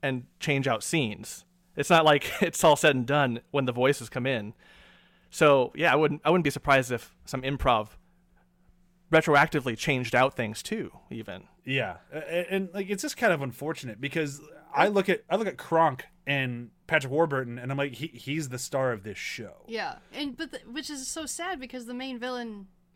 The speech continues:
Speaker 3: what is it again?
Speaker 2: Yzma.
Speaker 3: Yzma is played by Eartha Kitt.
Speaker 2: Yeah.
Speaker 3: You're not dealing with anyone unknown here. You're dealing with a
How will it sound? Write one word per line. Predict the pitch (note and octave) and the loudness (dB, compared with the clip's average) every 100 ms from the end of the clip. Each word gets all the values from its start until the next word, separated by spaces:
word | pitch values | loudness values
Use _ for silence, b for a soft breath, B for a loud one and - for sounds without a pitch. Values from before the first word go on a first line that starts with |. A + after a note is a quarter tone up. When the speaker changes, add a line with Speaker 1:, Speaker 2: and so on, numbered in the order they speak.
| _ _ | _ _
Speaker 3:
what | F#3+ | -20
is | |
it | G3 | -20
again? | G3+ G3+ _ _ _ _ _ | -20 -20 _ _ _ _ _
Speaker 2:
Yzma. | C#3+ A2 F#2+ - | -8 -8 -10 -10
Speaker 3:
Yzma | A#3 B3 A3+ A#3 A3 B3 _ _ _ _ _ _ _ - | -8 -6 -4 -4 -6 -8 _ _ _ _ _ _ _ -12
is | C4+ | -10
played | - E4 C#4+ | -8 -6 -4
by | B3+ | -4
Eartha | B3 A#3+ - | -6 -12 -14
Kitt. | A3+ A3+ - _ _ _ - | -12 -12 -14 _ _ _ -6
Speaker 2:
Yeah. | C3 B2 _ - | -4 -4 _ -8
Speaker 3:
You're | C4 E4+ | -2 0
not | F4 C#4+ - _ - | 0 -2 -4 _ -10
dealing | C4+ C4+ B3 G#3 | -6 -6 -6 -6
with | F#3+ F3 - _ _ _ - | -6 -8 -16 _ _ _ -8
anyone | A#3+ A3+ G#3 G3 F#3 E3+ | -4 -4 -4 -6 -8 -8
unknown | G3 F#3+ A3 C4 A3+ | -8 -4 -4 -4 -6
here. | F3+ E3 | -10 -10
You're | F3 A3+ | -10 -8
dealing | B3 A#3 | -6 -6
with | G#3 | -8
a | F#3 | -12